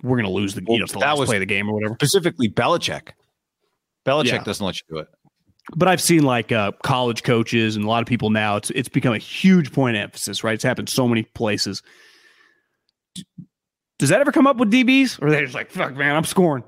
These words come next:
Speaker 1: <laughs> You know?
Speaker 2: I,
Speaker 1: Hard
Speaker 2: that
Speaker 1: to
Speaker 2: play,
Speaker 1: blame him.
Speaker 2: it was, that was such a crazy fumble that I watched him like, "Should you be allowed to fumble forward?" Like,
Speaker 1: I
Speaker 2: basically
Speaker 1: agree.
Speaker 2: throw the ball forward into the end zone. Now, no one does it because you,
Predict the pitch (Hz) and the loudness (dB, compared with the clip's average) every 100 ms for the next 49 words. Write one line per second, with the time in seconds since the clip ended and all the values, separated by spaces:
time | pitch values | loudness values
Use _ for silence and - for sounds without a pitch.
0 | - - 180 170 175 170 175 - - - | -14 -4 0 2 2 2 -2 -8 -16 -18
1 | - - - - 151 - 175 220 190 214 | -14 -14 -14 -4 -4 0 0 2 2 2
2 | - 180 156 123 - _ _ _ - 208 | 4 2 2 -2 -6 _ _ _ 0 2
3 | 196 - - 208 240 202 170 - 196 202 | 2 0 0 0 2 0 0 0 -2 0
4 | 208 - 175 175 175 - 151 175 185 135 | -2 0 2 2 0 0 0 0 2 2
5 | 143 185 208 196 165 147 - 139 247 392 | 4 2 0 -2 -2 -2 -4 -2 2 4
6 | 294 214 185 165 170 175 160 - - - | 6 4 2 0 0 0 0 -2 -6 0
7 | 135 151 175 170 135 123 - - - 120 | 2 4 2 2 0 0 -2 0 -2 -2
8 | 104 156 143 165 156 147 139 - 127 135 | -2 0 2 2 2 2 0 0 2 4
9 | 151 131 131 117 127 143 156 139 127 139 | 4 2 2 2 2 0 0 2 2 2
10 | 180 147 110 113 117 143 131 _ _ _ | 2 0 -2 -2 0 0 -2 _ _ _
11 | _ _ _ _ _ _ _ _ _ _ | _ _ _ _ _ _ _ _ _ _
12 | _ _ _ _ _ - - 139 143 123 | _ _ _ _ _ -12 -10 -4 -2 -2
13 | 107 | -4